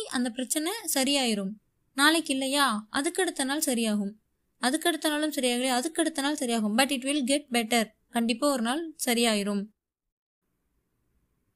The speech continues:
உங்களோட இப்ப இருக்கக்கூடிய பெயினை ஒரு பெர்ஸ்பெக்டிவ்ல பாருங்க, ஒரு முன்னோக்கு பார்வையில நீங்க பாருங்க. உங்களோட அனுபவம் இப்போ டெம்பரரியா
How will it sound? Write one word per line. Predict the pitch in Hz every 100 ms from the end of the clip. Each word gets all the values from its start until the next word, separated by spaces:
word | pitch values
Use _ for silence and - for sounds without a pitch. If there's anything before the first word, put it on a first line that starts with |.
| _
உங்களோட | 269 294 277 277
இப்ப | 320 - 294
இருக்கக்கூடிய | 294 320 320 294 269 277 330 285 _
பெயினை | 240 254 285 247 294 381 - _ _ _
ஒரு | 240 226 269
பெர்ஸ்பெக்டிவ்ல | 320 - 311 - 254 277
பாருங்க, | 277 233 220 208 208 208 208 214
ஒரு | 226 226 220 _
முன்னோக்கு | 240 277 320 311 311
பார்வையில | 240 226 220 226
நீங்க | 233 208
பாருங்க. | 208 208 202 202 202 208 _ _ _ _ _ -
உங்களோட | 277 294 294 262
அனுபவம் | 240 294 285 277 349 349 _
இப்போ | - 226 - 226
டெம்பரரியா | 240 240 262 233 240